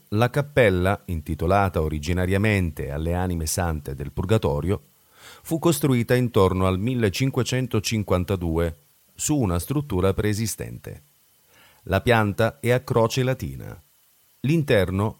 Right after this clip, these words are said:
a navata unica, è in stile barocco.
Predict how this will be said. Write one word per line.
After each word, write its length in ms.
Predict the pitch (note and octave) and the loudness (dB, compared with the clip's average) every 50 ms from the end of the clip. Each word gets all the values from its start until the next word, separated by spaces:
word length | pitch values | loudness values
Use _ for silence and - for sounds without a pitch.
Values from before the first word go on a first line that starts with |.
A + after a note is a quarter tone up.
| _ _ - | _ _ -12
a 80 | D2+ | -8
navata 400 | D2 D2 C#2+ D#2+ G2 F#2+ - A2 | -8 -4 -2 0 0 2 2 2
unica, 580 | A2 G#2+ F#2 E2+ F2 F2 - A2 G#2+ - - _ - | 2 2 2 0 0 -2 -2 -2 -4 -4 -6 _ -4
è 60 | G#2+ | -2
in 180 | A2 A#2+ B2 | 0 0 0
stile 380 | A2+ - - - A#2 A#2 B2 A#2+ | 0 -2 -2 -2 -2 0 0 0
barocco. 640 | A2+ B2 A#2 G#2+ - - _ - - - - - | 0 0 0 0 -2 -4 _ -14 -14 -14 -14 -16